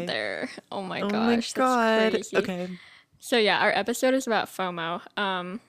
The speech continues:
Speaker 2: and we're just gonna be talking about fomo and, you know, maybe giving some advice, maybe just talking about what it is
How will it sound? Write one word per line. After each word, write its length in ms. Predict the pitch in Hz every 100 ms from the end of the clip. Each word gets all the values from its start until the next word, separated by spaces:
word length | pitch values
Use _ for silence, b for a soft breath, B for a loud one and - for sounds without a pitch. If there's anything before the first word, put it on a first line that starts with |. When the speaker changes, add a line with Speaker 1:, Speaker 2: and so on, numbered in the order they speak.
| _ _ 208
Speaker 2:
and 420 | 214 208 208 214
we're 120 | 220 226
just 120 | -
gonna 100 | 262
be 80 | 233
talking 380 | 226 214 226
about 280 | 226 208 196
fomo 500 | - 214 214 214 214 -
and, 420 | 190 185 185 202 - b b b b b b b b _ _ _ _ -
you 180 | 233
know, 300 | 233 - 226 - B - - -
maybe 380 | - 254 254 254
giving 260 | 247 240 240
some 220 | - 226
advice, 500 | 208 208 208 240 -
maybe 760 | 214 202 208 202 202 202 196 - 214
just 400 | 214 - - - _ -
talking 480 | - 208 - 196 185
about 420 | 180 180 180 - _ _ _ _ _ _ _
what 260 | 226 220 220
it 120 | 208
is 420 | 208 - 220 -